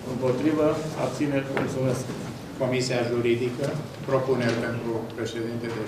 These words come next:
Speaker 2: ședință. Dacă nu, nu se fac propuneri, rămânem pe propunerea făcută de Comisia Anterioară, domnul Breahnă. Cine este pentru? Împotrivă?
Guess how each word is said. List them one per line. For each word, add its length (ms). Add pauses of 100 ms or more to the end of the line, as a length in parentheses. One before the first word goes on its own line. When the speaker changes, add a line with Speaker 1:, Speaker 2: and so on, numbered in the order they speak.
Speaker 2:
ședință. 440 (1800)
Dacă 200 (100)
nu, 80 (1000)
nu 60 (260)
se 160
fac 140 (120)
propuneri, 500
rămânem 400
pe 60 (140)
propunerea 520 (100)
făcută 340 (140)
de 100 (220)
Comisia 440
Anterioară, 600 (540)
domnul 360
Breahnă. 420 (260)
Cine 180 (120)
este 160 (120)
pentru? 300 (720)
Împotrivă? 640